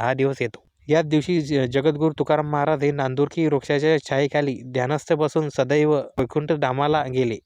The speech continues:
वैकुंठ धाम म्हणजे साक्षात श्रीहरी भगवान विष्णू यांचे धाम. जगद्गुरू तुकाराम महाराज, अ, यांच्या नावातच राम आहे. छत्रपती शिवाजी महाराज यांच्यासारख्या एक युग प्रवर्तक महापुरुषाने तुकाराम महाराज यांचे आशीर्वाद घेऊन आपल्या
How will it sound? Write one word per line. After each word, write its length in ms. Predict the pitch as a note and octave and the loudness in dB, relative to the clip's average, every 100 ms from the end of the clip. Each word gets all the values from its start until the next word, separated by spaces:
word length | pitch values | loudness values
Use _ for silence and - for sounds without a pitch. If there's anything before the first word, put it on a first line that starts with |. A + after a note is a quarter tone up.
| _ - | _ -2
वैकुंठ 400 | C3+ B2 D3 E3 | 0 0 0 0
धाम 240 | D3 D3+ | 0 0
म्हणजे 240 | C#3+ C#3+ | -2 -2
साक्षात 400 | D3+ C3 - D3+ A2+ _ _ _ _ - | -4 -6 -2 -2 -2 _ _ _ _ -4
श्रीहरी 340 | D3+ D3 D#3 | 0 2 2
भगवान 360 | C3+ A#2 D3 D3 | 0 0 0 0
विष्णू 340 | C#3 - D3+ | -2 -2 -2
यांचे 260 | C3+ B2+ C#3 | -2 -2 -4
धाम. 340 | B2 G#2+ A2+ | -2 -4 -4
जगद्गुरू 460 | C3 C#3 D3 D3+ D3+ | 0 0 2 2 0
तुकाराम 360 | C#3+ D3+ D3+ | -2 -2 -2
महाराज, 400 | D3+ C#3 C#3 C#3 C#3 - - | -2 0 0 -2 -6 -8 -12
अ, 120 | D3 C3 | -6 -2
यांच्या 440 | B2+ C3+ C3 D#3+ | 0 -2 0 -2
नावातच 600 | C#3+ B2+ C3+ C#3+ F3 D3 C#3+ | 0 0 2 2 0 -2 -6
राम 320 | C3+ C#3 D3 | -2 0 0
आहे. 220 | B2 G#2 - _ - | 0 -4 -6 _ -6
छत्रपती 480 | B2 D#3+ D3 D3+ D#3 | -2 0 0 -4 -2
शिवाजी 320 | C#3 C#3 C#3+ | 0 2 0
महाराज 360 | C#3+ C#3 C#3 A#2 | 0 0 0 0
यांच्यासारख्या 580 | C3 B2+ C#3+ C#3+ C3 D3+ | -4 -2 -2 -2 -2 0
एक 220 | C#3+ C#3 - _ _ | 0 0 -4 _ _
युग 160 | C#3 D3 _ | -4 -4 _
प्रवर्तक 540 | C#3 C#3 D3 - D#3+ | 2 2 2 0 -4
महापुरुषाने 720 | D3 C3+ C#3 C#3+ B2+ C3 A#2 G2+ _ - _ _ | -2 -2 2 0 0 -2 -4 -10 _ -20 _ _
तुकाराम 340 | B2+ - D#3 D#3+ | -4 -2 -2 0
महाराज 260 | D3 D3+ C#3+ | 0 0 0
यांचे 240 | D3 C#3 | -2 0
आशीर्वाद 420 | D3+ C3+ C#3+ D#3 D3 | -2 0 0 -2 0
घेऊन 220 | C#3 C#3 | 0 0
आपल्या 260 | B2+ D3+ | -2 -2